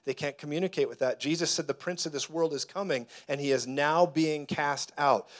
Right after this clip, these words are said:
Jesus was the second Adam, and where was he casting these things out from? He was casting them out from the presence of God. He was casting them out from their ability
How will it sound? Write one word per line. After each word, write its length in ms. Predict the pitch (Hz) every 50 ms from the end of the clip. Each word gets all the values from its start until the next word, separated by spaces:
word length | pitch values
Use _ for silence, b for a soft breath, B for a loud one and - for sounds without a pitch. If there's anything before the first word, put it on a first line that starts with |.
| B B
Jesus 400 | - - 147 156 156 180 165 -
was 140 | - 151 135
the 80 | 131 127
second 380 | - - 175 160 - - 156 -
Adam, 360 | 139 143 156 160 156 147 123
and 140 | 117 110 113
where 180 | 117 131 151 170
was 160 | 185 180 -
he 100 | 190 185
casting 540 | - - 180 170 175 170 - - 175 170 170
these 180 | 170 160 -
things 220 | - 175 160 143 156 -
out 200 | 139 147 160 -
from? 300 | - - 180 185 190 190 B B B B
He 120 | B 135
was 120 | 127 117 -
casting 480 | - 165 165 160 175 170 - 190 185
them 160 | 180 175 165 170
out 200 | 147 151 151 143
from 140 | - - 147
the 80 | 131 123
presence 460 | - - - 143 139 131 135 127 -
of 120 | 123 117
God. 340 | - 135 135 131 120 107 - - B B B B B B
He 120 | - 156
was 160 | 143 135 127 -
casting 520 | - - 175 165 196 180 - 202 190 180
them 140 | 170 156 156
out 220 | 160 170 165 165
from 120 | - 151 143
their 160 | 135 131 127
ability 800 | 123 127 123 156 180 226 247 214 - - - 131 123 113 117